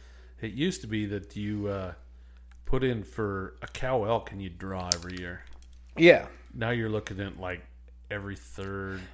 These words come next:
Speaker 2: I
Speaker 1: fourth year for a cow elk. And
Speaker 2: I
Speaker 1: you're like,
Speaker 2: remember
Speaker 1: "Wow."
Speaker 2: cow, cow elk was bought at the fucking grocery store. You just went down to Stewart's and bought you, bought you your tag and went, you know?
Speaker 1: Oh, yeah, yeah,
Speaker 2: If
Speaker 1: yeah,
Speaker 2: you didn't
Speaker 1: over
Speaker 2: go
Speaker 1: the
Speaker 2: there,
Speaker 1: counter.
Speaker 2: you went up to, um, the grocery store in Fort Duchesne.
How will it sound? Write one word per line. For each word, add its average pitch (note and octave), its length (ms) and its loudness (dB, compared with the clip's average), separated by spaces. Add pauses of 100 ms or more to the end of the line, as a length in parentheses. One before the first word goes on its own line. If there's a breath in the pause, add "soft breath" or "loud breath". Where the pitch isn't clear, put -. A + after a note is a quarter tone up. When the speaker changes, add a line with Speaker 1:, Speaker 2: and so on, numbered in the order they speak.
(140)
Speaker 2:
I F#3 120 6
Speaker 1:
fourth - 260 12
year A2 200 4
for A2+ 460 2
a D#2 40 -4
cow A2+ 440 0 (180)
elk. F#2 360 -2
And B2+ 100 0
Speaker 2:
I G3+ 40 12
Speaker 1:
you're C#4+ 80 12
like, C#4 120 4
Speaker 2:
remember D#3 240 2
Speaker 1:
"Wow." - 220 -2
Speaker 2:
cow, - 400 10
cow G#3+ 300 10
elk C4 260 8
was B2 160 -2
bought B2 260 2
at E3 80 2
the - 80 -10
fucking F3 360 0
grocery F3+ 380 2
store. F#2 320 -4
You E2+ 80 -8
just C3+ 200 -6
went C3+ 160 -2
down D#3 180 6
to D3+ 60 -2
Stewart's C3 520 -2
and A2+ 280 -6
bought F2+ 280 -4
you, B2+ 200 -4 (340)
bought A#2+ 380 -2
you C3 80 -4
your C#3 100 -2
tag C3 540 2 (100)
and A#2 220 -4
went, - 260 0 (100)
you F#2+ 140 -10
know? A#2+ 240 -4 (180)
Speaker 1:
Oh, F3+ 140 4
yeah, D3 160 2
yeah, C3+ 160 0
Speaker 2:
If - 120 -4
Speaker 1:
yeah, D3 40 4
Speaker 2:
you E3+ 60 8
didn't F#3+ 200 12
Speaker 1:
over - 40 8
Speaker 2:
go G3+ 120 12
Speaker 1:
the F3+ 40 8
Speaker 2:
there, E3 160 12
Speaker 1:
counter. G3 80 12
Speaker 2:
you G3 160 8
went E3 160 10
up D#3+ 220 6
to, C#3 640 8
um, A2+ 520 0 (120)
the B2 400 0
grocery C3 380 0
store C3 240 2
in C#3+ 80 0
Fort B2+ 220 0
Duchesne. D#3 540 2